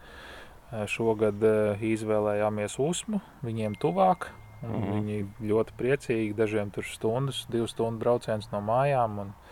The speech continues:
Speaker 1: un principā viņi jutās, jutās kā mājās. Usmā zivs ķērās labi.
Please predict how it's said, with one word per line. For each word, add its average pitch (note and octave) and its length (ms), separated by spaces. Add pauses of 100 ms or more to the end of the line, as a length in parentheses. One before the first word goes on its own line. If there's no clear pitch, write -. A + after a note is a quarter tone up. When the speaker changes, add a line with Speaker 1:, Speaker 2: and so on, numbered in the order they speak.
(640)
Speaker 1:
un G#2 160
principā A2 500
viņi G#2 360 (220)
jutās, A2 520
jutās A#2 420
kā G#2+ 160
mājās. C#3+ 680 (200)
Usmā G#2+ 520 (260)
zivs A2 260
ķērās A2+ 480
labi. D3+ 280